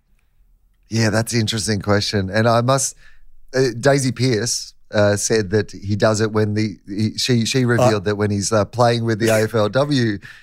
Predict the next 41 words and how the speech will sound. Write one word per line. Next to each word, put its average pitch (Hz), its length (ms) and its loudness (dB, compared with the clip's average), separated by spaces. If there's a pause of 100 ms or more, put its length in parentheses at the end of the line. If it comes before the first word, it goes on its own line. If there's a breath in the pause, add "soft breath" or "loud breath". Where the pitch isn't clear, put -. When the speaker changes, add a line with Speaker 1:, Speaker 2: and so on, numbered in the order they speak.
Speaker 1:
squad, 113 400 0
he 123 160 2
still 123 300 0
goes 120 260 2
back 127 360 0
and 135 120 0
does 131 220 0
his 123 160 0
big 135 200 -2
run 139 200 2
up 123 140 0
when 123 100 0
he's 143 140 0
kicking 135 360 -4
for 127 80 -2
goal. 135 380 2
So 143 160 0
he's 160 140 0
committed 226 500 -2
to 120 160 -4
it. 139 240 -4 (640)
Speaker 2:
And 139 140 0
chews 143 240 2
up 127 120 2
all 120 120 2
their 117 120 2
time 120 320 0
on 110 80 0
the 117 80 0
track. 123 440 -2
<laughs> - 240 -4
It's - 220 -2
like, 151 140 0
"Come 139 160 2
on, 117 100 0
mate, 104 120 2
we've - 120 0
only 127 140 2
got 135 160 0
limited 117 300 0
time." 117 360 2